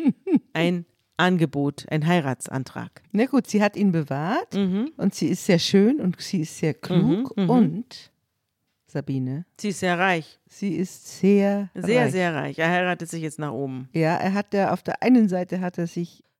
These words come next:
Speaker 1: nach oben geheiratet, als er die Michael geheiratet
Speaker 2: Mhm,
Speaker 1: hat.
Speaker 2: mhm.
Speaker 1: Also da hat er die im Grunde genommen die königliche Würde geheiratet, aber
Speaker 2: Ja.
Speaker 1: ohne Kapital.
Speaker 2: Ja.
Speaker 1: Da musste er noch die Philistervorhäute beibringen.
Speaker 2: Ja.
Speaker 1: Ja? Jetzt aber hat er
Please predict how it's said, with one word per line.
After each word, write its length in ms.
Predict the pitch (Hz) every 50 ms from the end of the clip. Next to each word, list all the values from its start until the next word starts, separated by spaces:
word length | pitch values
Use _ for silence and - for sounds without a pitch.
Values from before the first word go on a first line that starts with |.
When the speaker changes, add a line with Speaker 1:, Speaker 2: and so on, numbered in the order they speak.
| _ -
Speaker 1:
nach 140 | - 165 -
oben 240 | - 175 185 202 180
geheiratet, 640 | 175 185 180 160 165 170 170 165 - 165 156 -
als 200 | - - 147 -
er 60 | 160 147
die 140 | 135 139
Michael 560 | 135 131 127 127 123 - - 165 185 214 247 247
geheiratet 720 | 233 214 220 226 226 233 233 233 240 233 226 - 254 -
Speaker 2:
Mhm, 60 | - 247
Speaker 1:
hat. 80 | 220 170 185 196 214 185
Speaker 2:
mhm. 60 | 165
Speaker 1:
Also 200 | 147 147 143 139
da 140 | - - 139
hat 140 | 151 147 -
er 80 | 143
die 200 | 143 143 143 143 - _ _ _ _ _ _ -
im 140 | - 143 143
Grunde 280 | - 147 160 190 190
genommen 440 | 190 - 185 180 180 180 180 180 180
die 100 | 165 165
königliche 800 | 156 - - - 151 151 156 160 - - 165 147 - 156 143 127
Würde 260 | 139 151 151 - -
geheiratet, 680 | - - 101 117 117 85 80 80 - - - - - _ -
aber 120 | - 151
Speaker 2:
Ja. 220 | 151 143 147 151 _ _ -
Speaker 1:
ohne 260 | 165 156 156 151 147
Kapital. 760 | - - - 139 - - 160 _ - - 196 185 135 117 -
Speaker 2:
Ja. 140 | 160 147 - _ _
Speaker 1:
Da 100 | - 143
musste 300 | 147 160 170 - - -
er 100 | 160 156
noch 160 | 151 151 160
die 240 | - - 160 156 - -
Philistervorhäute 960 | - - 196 302 - - - 143 - - - 127 123 127 131 123 117 - 139 120
beibringen. 560 | - 120 117 120 127 - - - 117 117 113
Speaker 2:
Ja. 120 | 175 156
Speaker 1:
Ja? 160 | 135 139 247 - _ _ _ _ _ _ _ _ _ _ -
Jetzt 600 | - - 226 240 - - - - - - - -
aber 300 | - 127 117 127 139 143 151
hat 140 | 160 165 -
er 200 | 165 151 139